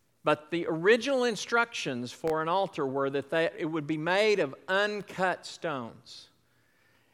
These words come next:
That is to say, the stones that you will be, use will be the stones that God has made, and it's gonna be a God place.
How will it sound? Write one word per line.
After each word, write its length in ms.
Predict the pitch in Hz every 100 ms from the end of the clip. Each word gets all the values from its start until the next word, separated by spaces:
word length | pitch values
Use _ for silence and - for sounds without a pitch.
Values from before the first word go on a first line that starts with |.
| _ _ -
That 200 | 156 190
is 180 | 185 -
to 60 |
say, 460 | 185 - 208 208 202
the 80 | 151
stones 520 | - - 208 226 190
that 180 | 202 -
you 60 |
will 120 | 208 190
be, 280 | 160 214
use 440 | 196 190 214 214 185
will 80 | 170
be 140 | 165
the 80 | 143
stones 460 | - 196 196 185
that 120 | 165 151
God 380 | 175 190 185
has 180 | 160 131
made, 360 | 143 127 117 113
and 120 | 131
it's 140 | 139
gonna 160 | - 170
be 160 | 170 151
a 40 |
God 640 | 131 143 170 180 185 170
place. 720 | - 202 175 131 107 - -